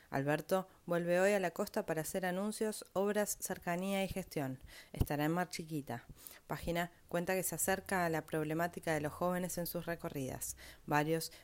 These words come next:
miran lo que pasa en el P J bonaerense con los movimientos de Máximo Kirchner al frente.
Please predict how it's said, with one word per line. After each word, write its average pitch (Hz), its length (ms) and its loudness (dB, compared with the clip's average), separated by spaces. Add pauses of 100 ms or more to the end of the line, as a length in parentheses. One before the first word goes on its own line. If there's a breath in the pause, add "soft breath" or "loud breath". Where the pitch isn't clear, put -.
miran 175 260 4
lo 170 100 0
que 165 100 0
pasa 170 280 0
en 151 100 4
el 143 100 0
P 143 120 -6
J 160 300 -2
bonaerense 151 560 0
con 160 140 0
los 160 100 0
movimientos 170 560 0
de 170 80 0
Máximo 185 400 -4
Kirchner 202 460 -2
al 170 80 -2
frente. 127 500 -6